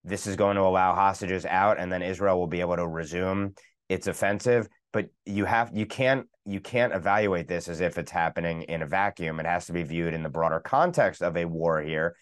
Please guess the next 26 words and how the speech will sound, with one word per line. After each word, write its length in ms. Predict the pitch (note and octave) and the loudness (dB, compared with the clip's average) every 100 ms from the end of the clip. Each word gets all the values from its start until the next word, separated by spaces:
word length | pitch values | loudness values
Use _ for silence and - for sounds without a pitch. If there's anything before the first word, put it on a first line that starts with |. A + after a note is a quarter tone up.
| _ _ | _ _
and 120 | - F#2 | -4 -2
in 100 | F2 | 0
a 40 | |
broader 340 | D#2+ F#2+ F#2 F2+ | 2 2 2 0
context 520 | F#2 F2+ F#2 E2+ E2+ | 0 0 -2 -2 -4
of 80 | D#2 | -2
history. 640 | A#2 A2+ - D#2+ D#2 D#2 _ _ _ - | -2 0 -2 -2 -2 -6 _ _ _ -2
And 240 | F#2+ F#2 - | 0 0 -2
I 160 | - G2+ | -2 0
believe 320 | G#2+ A2 G#2 | 2 2 2
this 200 | G2 G2+ | 0 -2
creates 360 | - G2+ G2 F#2+ | -2 0 0 0
a, 400 | F2+ F2 - F2 | -2 -2 -6 -8
this 420 | E2 A#2 A#2 - _ _ _ - | -2 0 -2 -10 _ _ _ -8
creates 320 | A2+ G2+ F2+ | -2 -2 0
a 100 | F2+ | -4
slippery 460 | - G2 F#2+ G2+ | 0 -2 0 -2
slope 400 | F2+ F2+ F2+ E2 | -2 0 0 0
that 160 | D#2+ E2+ | -2 -2
could 100 | F2+ | 0
ultimately 380 | F2+ E2+ F2 E2+ | 0 0 -4 -2
redound 540 | D#2+ E2 E2+ E2 D#2+ | -2 -2 0 0 -2
to 120 | E2+ | -4
Israel's 600 | E2 F2 E2 D#2+ D#2 D2+ _ _ _ - | -4 -2 0 0 0 -4 _ _ _ -10
severe 500 | - F#2 G#2+ B2+ A2+ | -4 0 2 2 2
detriment 800 | E2+ F#2 - F2 E2 E2 D#2 | 2 0 0 -4 -2 -4 -8